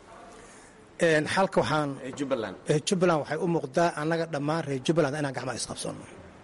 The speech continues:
Speaker 1: Wixii khilaaf xagga iska dhigno. Qof kasta oo wax raba, wanaag buu ku helayaa. Waana soo dhaweynaynaa. Dowlad aan mucaarad lahayn, dee dowlad maba ahaba. Saaxiibada inay naga aragti duunaadaan,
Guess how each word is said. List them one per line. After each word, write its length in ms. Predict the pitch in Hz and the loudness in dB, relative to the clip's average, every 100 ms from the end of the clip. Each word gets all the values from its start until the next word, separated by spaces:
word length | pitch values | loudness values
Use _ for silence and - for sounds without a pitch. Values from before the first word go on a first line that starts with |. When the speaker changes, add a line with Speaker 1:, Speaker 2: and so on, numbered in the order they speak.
| - - - - | -20 -20 -20 -14
Speaker 1:
Wixii 260 | - 151 156 | -4 -2 0
khilaaf 300 | 160 160 - | 0 0 0
xagga 280 | - 147 123 | -4 -4 -4
iska 220 | - - | -6 -6
dhigno. 300 | - - - - - - - - - | -6 -6 -8 -10 -18 -20 -18 -18 -2
Qof 180 | 247 240 - | 0 0 0
kasta 340 | 196 - - - | -2 0 0 0
oo 160 | 160 | 0
wax 160 | 135 120 | 0 -2
raba, 260 | 127 127 113 - - - | -2 -2 -2 -8 -12 -4
wanaag 280 | 151 165 147 | 2 2 2
buu 180 | 131 | -2
ku 120 | - 147 | -2 -2
helayaa. 460 | 123 107 95 98 - - - - | 0 -2 -4 -6 -8 -14 -12 0
Waana 260 | 175 185 | 2 2
soo 200 | - 156 | 0 -2
dhaweynaynaa. 560 | 143 131 127 120 113 107 - - - - - - - - - | 0 0 0 -2 -6 -10 -14 -18 -16 -18 -18 -20 -20 -20 -8
Dowlad 440 | 147 156 156 190 160 - | 2 4 4 2 -4 -6
aan 260 | 165 139 139 | -2 0 0
mucaarad 440 | 139 135 165 151 | 0 2 2 2
lahayn, 320 | 143 123 143 131 | 0 -2 -2 -2
dee 100 | 127 | -4
dowlad 320 | 120 143 156 | 0 2 2
maba 200 | 131 127 | 0 -4
ahaba. 260 | 113 113 110 - - - - - - - - | -4 -6 -10 -14 -18 -18 -18 -18 -20 -20 -18
Saaxiibada 480 | - - 143 139 170 | -6 -4 -2 2 2
inay 180 | 147 147 | 2 0
naga 200 | 143 156 | 0 0
aragti 380 | 156 147 120 - | -2 -4 -6 -12
duunaadaan, 500 | - 131 131 135 131 | -4 0 2 0 -2